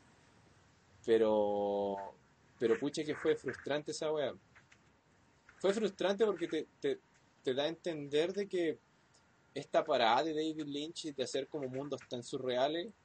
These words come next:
como que le da una especie de licencia, como le, como le da un free pass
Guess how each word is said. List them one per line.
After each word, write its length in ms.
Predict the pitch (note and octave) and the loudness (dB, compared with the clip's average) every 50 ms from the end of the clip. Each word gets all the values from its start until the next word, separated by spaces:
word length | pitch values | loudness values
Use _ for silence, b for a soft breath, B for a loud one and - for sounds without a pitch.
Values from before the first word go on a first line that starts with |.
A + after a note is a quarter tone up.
| _ _ _ _ _ _ _ _ _ _ _ _ _ _ _ - | _ _ _ _ _ _ _ _ _ _ _ _ _ _ _ -4
como 200 | - C3 B2+ B2 | -2 -2 -2 -2
que 100 | A#2+ C#3 | -2 0
le 140 | B2+ B2+ B2+ | 0 2 4
da 120 | B2 C3+ | 4 2
una 120 | D3+ E3 D3+ | 2 0 -4
especie 380 | - _ - D#3 - - F3 | -6 _ -6 -4 -2 -2 -2
de 100 | D#3+ E3 | -2 -2
licencia, 840 | C#3+ B2 A2 - - - A#2+ C#3 D#3 D3 - - - B2+ A#2 B2 C3 | -6 -6 -8 -8 -4 -4 -4 -2 -2 -4 -6 -4 -2 0 0 0 0
como 200 | - C#3 B2+ B2 | -2 -4 -6 -4
le, 140 | A#2 A#2 A2+ | -4 -4 -4
como 200 | - A#2+ A#2 A#2 | -4 -4 -2 2
le 120 | A2+ A#2 | 4 4
da 100 | A#2+ C3+ | 4 4
un 120 | D3 D3 B2+ | 2 0 -4
free 260 | - - D3 C3 A#2 | -4 -2 0 0 2
pass 420 | G2 B2+ C#3 D#3+ G3 G3 - - | 4 4 4 4 2 -2 -4 -8